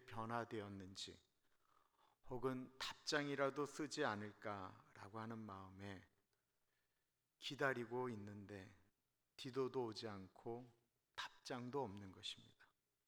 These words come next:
그때부터 사도 바울은 병들기 시작했습니다. "내가 너무 심한 표현을 편지에 쓰지는 않았나?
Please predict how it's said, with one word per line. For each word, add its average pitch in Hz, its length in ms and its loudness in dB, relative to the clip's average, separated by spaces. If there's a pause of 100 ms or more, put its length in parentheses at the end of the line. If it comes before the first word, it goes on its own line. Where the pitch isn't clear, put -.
(400)
그때부터 120 800 0
사도 120 320 -2
바울은 117 520 2 (520)
병들기 117 800 2
시작했습니다. - 800 -6 (1700)
"내가 127 720 4 (160)
너무 113 480 2 (540)
심한 156 600 8
표현을 120 600 4 (120)
편지에 123 500 2
쓰지는 107 560 -4
않았나? 95 580 -8